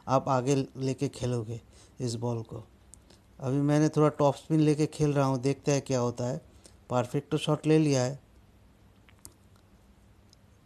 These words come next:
ओहो, थोड़ा सा इधर गिर गया। ठीक है, कोई बात नहीं यार, नाइस वन में है। इधर से तो मुझे, मैं दो पॉइंट निकल ही लूँगा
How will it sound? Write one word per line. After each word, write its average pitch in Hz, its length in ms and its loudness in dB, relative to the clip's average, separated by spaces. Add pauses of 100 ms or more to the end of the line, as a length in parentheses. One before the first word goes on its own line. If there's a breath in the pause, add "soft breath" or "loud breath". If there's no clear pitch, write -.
(120)
ओहो, 127 680 -2 (140)
थोड़ा 139 200 4
सा 139 160 2
इधर 127 400 0 (180)
गिर 131 180 -8
गया। 127 280 -6 (460 soft breath)
ठीक 185 200 6
है, 175 160 4 (340)
कोई 156 100 4
बात 143 280 6
नहीं 139 140 2
यार, 139 140 2
नाइस 139 520 0
वन 139 80 2
में 135 200 0
है। 127 280 0 (300 loud breath)
इधर 143 180 4
से 147 140 -2
तो 156 140 4
मुझे, 151 300 6
मैं 139 220 0 (420 soft breath)
दो 135 160 4
पॉइंट 139 320 2
निकल 131 280 2
ही 139 100 2
लूँगा 120 360 -2